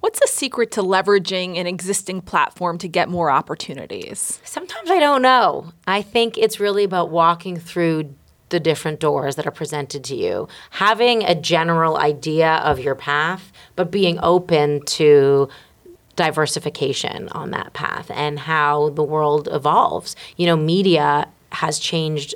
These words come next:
Speaker 2: so much since I started working in media. When I came out of college and worked in media, media meant print media.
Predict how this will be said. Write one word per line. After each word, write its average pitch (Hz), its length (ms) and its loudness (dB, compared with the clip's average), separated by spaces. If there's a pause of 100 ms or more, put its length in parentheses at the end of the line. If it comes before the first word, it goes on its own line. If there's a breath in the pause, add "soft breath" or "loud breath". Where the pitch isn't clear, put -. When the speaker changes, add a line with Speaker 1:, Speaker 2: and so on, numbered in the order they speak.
(120)
Speaker 2:
so - 600 0
much 202 540 0 (280 loud breath)
since 170 420 0
I 156 580 2 (320)
started 151 540 0
working 143 560 -4 (240)
in 135 560 -2
media. 139 420 -8 (360 soft breath)
When 147 200 -2
I 170 560 2
came 170 180 -4
out 151 80 2
of 151 60 -2
college 165 360 0
and 156 80 -4
worked 156 200 -4
in 156 80 -4
media, 160 240 2
media 180 320 2
meant 160 280 0
print 170 400 -4
media. - 400 -8